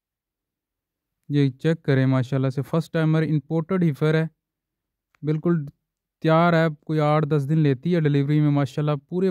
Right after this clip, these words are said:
वज़न वेट में है, प्योर इंपोर्टेड है। थोड़ी सी भल डाली हुई है तो आपको नाफ नज़र आएगी क्योंकि पहलन है तो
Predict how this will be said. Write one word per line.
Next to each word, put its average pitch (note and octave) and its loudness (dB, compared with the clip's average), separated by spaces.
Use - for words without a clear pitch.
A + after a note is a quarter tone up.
वज़न D3 0
वेट D3 0
में D#3 0
है, D3+ 0
प्योर E3 -6
इंपोर्टेड C#3+ -4
है। D3 -6
थोड़ी E3 2
सी F3+ 0
भल D#3 4
डाली C#3+ 2
हुई E3 2
है E3 2
तो E3 -4
आपको C#3 0
नाफ C#3 0
नज़र D3+ 0
आएगी D3 0
क्योंकि C#3+ -2
पहलन D3+ 0
है C#3 2
तो C#3 -4